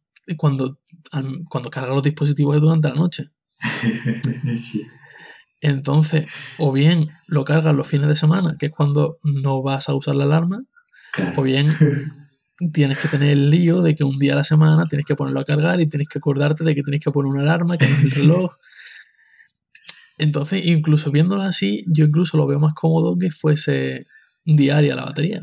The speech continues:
Speaker 1: porque ya está, tú tienes
Speaker 2: Mm.
Speaker 1: ahí tu dock o lo que sea en la mesilla de noche,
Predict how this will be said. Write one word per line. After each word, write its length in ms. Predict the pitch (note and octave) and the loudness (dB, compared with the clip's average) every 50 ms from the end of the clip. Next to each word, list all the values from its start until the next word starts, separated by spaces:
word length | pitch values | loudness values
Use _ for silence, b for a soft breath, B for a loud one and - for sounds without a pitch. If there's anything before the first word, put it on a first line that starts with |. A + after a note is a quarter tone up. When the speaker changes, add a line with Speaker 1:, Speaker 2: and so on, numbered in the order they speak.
| D3+ D3+ | -12 -12
Speaker 1:
porque 440 | - D3 D3+ D3+ - C3+ C#3 C3+ C3+ | -12 -12 -12 -10 -10 -8 -8 -8 -8
ya 80 | C#3 C#3+ | -10 -10
está, 220 | - - E3 F3+ | -6 -6 -4 -4
tú 100 | E3+ D#3 | -2 0
tienes 240 | - A3 G#3 F#3 F3 | 2 4 2 2 2
Speaker 2:
Mm. 40 | C#3+ | 0
Speaker 1:
ahí 140 | C#3 C#3 C3+ | 0 0 0
tu 320 | C3 - C#3 C#3 C#3 C3+ | 0 0 0 0 0 0
dock 320 | C3+ C#3+ D3+ D3+ D3+ - _ | 0 0 -2 -2 -2 -6 _
o 80 | - D3+ | -6 -4
lo 100 | D3 C#3 | -4 -4
que 80 | C#3+ C#3+ | -2 -4
sea 280 | - - D3 D3 D3 D3 | -2 -2 0 0 0 0
en 60 | C#3+ | 0
la 80 | C#3+ | 0
mesilla 260 | C#3+ D3 D3+ D#3 C#3+ D3 | -2 0 0 2 2 2
de 60 | D3+ | 2
noche, 260 | E3 E3+ D#3+ - G#3 | 2 0 -2 -6 -10